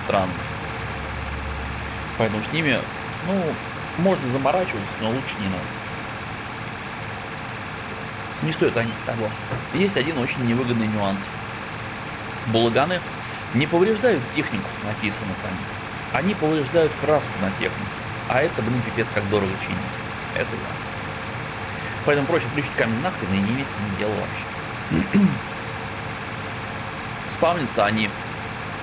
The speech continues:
а, на поле не рандомно. Там есть определённый рисунок, вот, и этот паттерн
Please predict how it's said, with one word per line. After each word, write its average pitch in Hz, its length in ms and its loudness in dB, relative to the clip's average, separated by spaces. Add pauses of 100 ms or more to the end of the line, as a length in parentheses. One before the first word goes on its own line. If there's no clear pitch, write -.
(600)
а, 101 140 6
на 101 160 4
поле 113 260 4
не 113 160 4
рандомно. 131 560 2 (720)
Там 156 100 4
есть 131 180 2
определённый 123 420 4
рисунок, 123 380 0
вот, 95 120 2 (200)
и 135 60 6
этот 131 200 4 (100)
паттерн 143 320 4